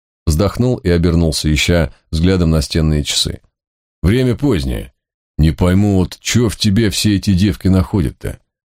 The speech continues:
Одной Марты ему мало. Он уж и за якутянку бороться хочет. Чудом вот внучку мою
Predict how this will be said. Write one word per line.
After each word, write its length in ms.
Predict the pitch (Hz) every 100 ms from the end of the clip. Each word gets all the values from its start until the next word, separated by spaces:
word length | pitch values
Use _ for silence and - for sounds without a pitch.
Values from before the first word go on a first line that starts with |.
| _
Одной 360 | 71 71 101 95
Марты 380 | 95 80 - 71
ему 180 | 67
мало. 440 | 67 69 57 53 - _ -
Он 160 | 82 90
уж 220 | 90 -
и 120 | 95
за 160 | 95 98
якутянку 840 | 107 101 117 110 101 67 - 65 -
бороться 460 | 76 80 71 60 -
хочет. 420 | 60 - - _ _ _ _ _ -
Чудом 360 | 151 120 98
вот 220 | 98 92 -
внучку 520 | 98 120 107 - 90
мою 360 | 87 85 82